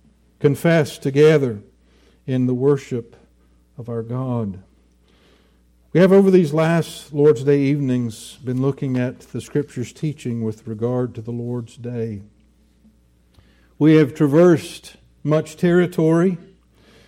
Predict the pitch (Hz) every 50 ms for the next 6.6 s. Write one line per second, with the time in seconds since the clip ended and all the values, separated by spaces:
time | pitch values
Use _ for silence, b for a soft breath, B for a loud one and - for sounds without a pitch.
0 | b b b b _ - - 156 156 165 156 143 160 156 156 151 147 151 160 156
1 | 151 143 127 - - _ _ - 170 170 185 170 - 196 202 196 190 170 - -
2 | - b b b b b b b b b - - 139 143 156 151 135 143 147 143
3 | - 147 143 147 143 143 143 131 120 117 - _ _ _ 165 180 190 180 - 185
4 | 190 196 185 151 - b b b b b b b b b - 135 127 131 139 135
5 | 139 139 117 135 139 139 135 139 135 127 107 - - - - - - 160 165 165
6 | 160 165 151 139 165 180 185 170 170 - - -